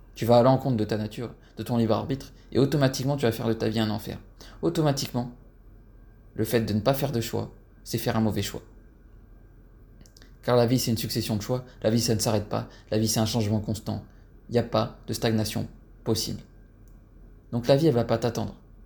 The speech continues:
T'as décidé de pas faire de choix aujourd'hui ? Ok, la vie t'attendra pas. Et demain, il va se passer quelque chose. Ou après-demain, il se passera quelque chose. Et là, t'auras pas les armes pour faire face.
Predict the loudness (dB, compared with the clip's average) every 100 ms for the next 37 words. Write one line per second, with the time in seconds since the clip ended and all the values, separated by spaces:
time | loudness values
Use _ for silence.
0 | -20 -20 -20 -20 -20 -20 -20 -20 -20 -20
1 | -20 -20 -20 -20 -20 -8 -4 -2 0 0
2 | 0 -2 0 0 0 2 2 2 0 -6
3 | -10 -10 -8 -10 -14 -20 -20 -14 -4 -2
4 | 0 -2 -2 -2 -4 -4 -10 -14 -20 -6
5 | -2 2 2 2 -4 -18 -20 -6 -2 -2
6 | -4 -8 -8 -8 -8 -10 -12 -20 -20 -20
7 | -10 -2 0 2 2 2 0 -4 -6 -4
8 | -4 -4 -6 -8 -10 -10 -10 -18 -20 -20
9 | -20 -20 -20 -2 0 0 -2 -6 -4 0
10 | 2 4 2 0 -4 -6 -8 -10 -12